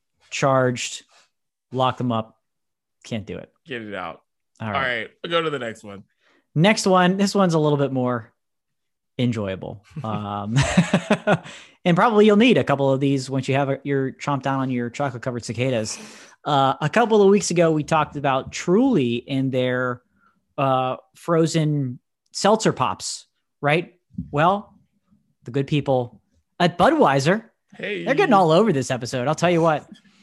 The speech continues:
Speaker 1: we now have Bud Light Seltzer frozen icicles. So Bud Light Seltzer getting into the game.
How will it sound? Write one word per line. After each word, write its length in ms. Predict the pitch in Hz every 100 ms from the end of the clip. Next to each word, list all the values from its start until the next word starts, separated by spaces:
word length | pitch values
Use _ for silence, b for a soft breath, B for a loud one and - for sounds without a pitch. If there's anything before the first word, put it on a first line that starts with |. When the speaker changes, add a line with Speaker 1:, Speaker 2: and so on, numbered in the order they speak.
| b b b -
Speaker 1:
we 160 | 143 190
now 180 | 226
have 300 | 208 202 151 - 127
Bud 280 | - 170 214
Light 420 | 220 196 190 190
Seltzer 880 | - - - 185 220 - 147 120 120 - _ _ _ _ _ _
frozen 680 | _ - 165 151 160 151 139 _ _ _ _
icicles. 580 | 151 147 127 110 107 -
So 200 | - 139
Bud 260 | 113 170 208
Light 200 | 190 175
Seltzer 540 | 175 160 151 160 151 b b b -
getting 280 | 127 175 208
into 180 | 180 180
the 100 | 160
game. 540 | 143 151 151 151 151